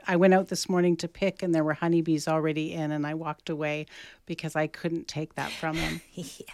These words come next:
Speaker 1: It was so fun.
Speaker 2: Oh, I can't wait to plant roses in my garden around my cottage. Yep.
Speaker 1: When, when you're ready, come and get some cuttings from me because the apothecary rose is just amazing. And it is actually the traditional rose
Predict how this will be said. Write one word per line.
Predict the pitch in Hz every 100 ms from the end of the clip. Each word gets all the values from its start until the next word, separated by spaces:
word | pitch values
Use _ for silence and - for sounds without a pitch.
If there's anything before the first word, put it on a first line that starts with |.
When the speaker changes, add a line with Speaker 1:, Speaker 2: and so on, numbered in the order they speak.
| -
Speaker 1:
It | 170
was | 170
so | 165 - 185
fun. | 170 156 143
Speaker 2:
Oh, | 147 -
I | 185
can't | - 262 277 302 302
wait | 320 311 330 320 -
to | - -
plant | - 254 254 294 330
roses | 285 262 285 311 302 294 302 294
in | 262 262
my | 233 254
garden | 226 214 226 226
around | 208 190 190
my | 185
cottage. | 180 147 156 208 -
Yep. | 170 -
Speaker 1:
When, | 214 214
when | - 226 220 262
you're | 269 262
ready, | 233 240 202 170
come | 170 - 196
and | 202
get | 180 160
some | - 180
cuttings | - 165 160 160
from | - 160
me | 151 143
because | 165 160 170 170
the | 165
apothecary | 160 165 160 180 - 170 160
rose | 151 147 147 147
is | - 233 156 -
just | - 180 165 -
amazing. | 277 165 151 151 139 151
And | 190
it | 190 214
is | 226
actually | 208 185 -
the | 170 165
traditional | - 175 156 160 - 175 156
rose | 147 151 160 160 156